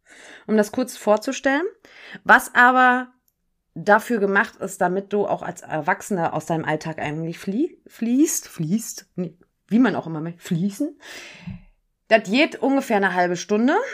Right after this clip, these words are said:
deshalb gebe ich jetzt auch gar nicht so viel weiter davon. Ich will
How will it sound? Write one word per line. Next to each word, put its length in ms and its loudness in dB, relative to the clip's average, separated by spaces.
deshalb 380 0
gebe 220 2
ich 60 0
jetzt 140 -4
auch 140 0
gar 160 4
nicht 140 0
so 100 -4
viel 380 0
weiter 320 0
davon. 420 0
Ich 240 -10
will 320 -4